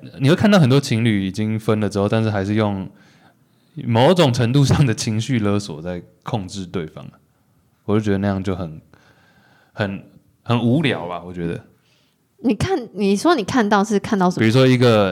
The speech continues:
Speaker 1: 比如说男女分手了，然后，呃，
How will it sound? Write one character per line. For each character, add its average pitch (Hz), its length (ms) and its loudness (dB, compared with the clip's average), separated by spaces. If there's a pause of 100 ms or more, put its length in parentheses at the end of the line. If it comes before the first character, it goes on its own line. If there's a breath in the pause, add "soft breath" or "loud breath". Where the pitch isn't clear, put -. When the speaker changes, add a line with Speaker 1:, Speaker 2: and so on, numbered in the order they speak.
(140)
Speaker 1:
比 - 80 0
如 110 80 4
说 120 80 4
男 110 200 2
女 107 100 2
分 98 260 0
手 95 180 -2
了， 80 200 -8 (340 soft breath)
然 90 180 0
后， 95 380 2 (300 soft breath)
呃， 80 440 -6